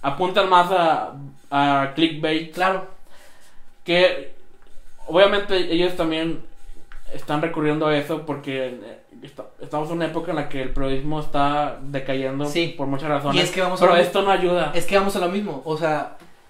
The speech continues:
Speaker 2: hay una serie de, de personas que se hacen llamar periodistas, porque, por ejemplo, ahí también entra lo de Vice, que no voy a hablar, no voy a extenderme mucho en eso, porque
Speaker 1: Sí.
Speaker 2: hacen cosas chidas, pero luego hacen cosas que dices,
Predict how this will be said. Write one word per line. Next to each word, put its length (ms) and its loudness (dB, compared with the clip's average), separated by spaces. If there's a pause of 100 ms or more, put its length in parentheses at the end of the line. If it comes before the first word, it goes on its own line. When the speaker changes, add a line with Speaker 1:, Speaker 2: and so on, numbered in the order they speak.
Speaker 2:
hay 220 2
una 140 4
serie 400 0
de, 360 -4
de 140 -4
personas 560 -4
que 100 -4
se 100 -6
hacen 140 -6
llamar 420 -2 (320)
periodistas, 520 -6
porque, 180 -4
por 120 -2
ejemplo, 180 0
ahí 60 -2
también 200 -4
entra 160 -4
lo 120 0
de 100 0
Vice, 320 0 (340)
que 80 -2
no 140 0
voy 100 4
a 40 4
hablar, 260 6
no 260 4
voy 80 6
a 60 6
extenderme 480 0
mucho 340 -4
en 80 -4
eso, 340 -4 (680)
porque 220 4
Speaker 1:
Sí. 60 10
Speaker 2:
hacen 240 8
cosas 380 4
chidas, 680 0 (320)
pero 220 6
luego 220 10
hacen 260 -4
cosas 300 -2
que 140 -4
dices, 260 -4